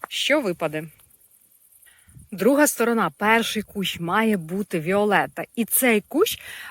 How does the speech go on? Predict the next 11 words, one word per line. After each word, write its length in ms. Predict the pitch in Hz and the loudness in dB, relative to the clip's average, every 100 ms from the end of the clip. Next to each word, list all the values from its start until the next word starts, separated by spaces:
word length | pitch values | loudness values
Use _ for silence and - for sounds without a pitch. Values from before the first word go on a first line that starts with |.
| - | -10
на 180 | 175 196 | -2 0
відміну 420 | 233 233 269 233 | 2 4 6 6
від 200 | 185 185 | 2 0
інших, 380 | 254 415 - 196 | 2 2 2 0
дійсно 500 | 147 202 247 311 311 - - - | -2 -4 -2 -2 -2 -4 -20 -8
найменше 840 | 185 196 208 185 185 214 254 - 233 | -2 2 4 4 4 4 2 -2 -4
хворів. 540 | - 180 226 233 156 | -6 2 2 2 -2
Хоча 400 | - 160 - 180 | -4 -8 -4 -4
це 500 | - - - 202 285 | -2 -2 0 2 2
є 440 | 262 151 151 185 240 _ | 0 -4 -4 -2 -2 _
також 560 | 160 160 151 220 - | -8 -6 -6 -6 -6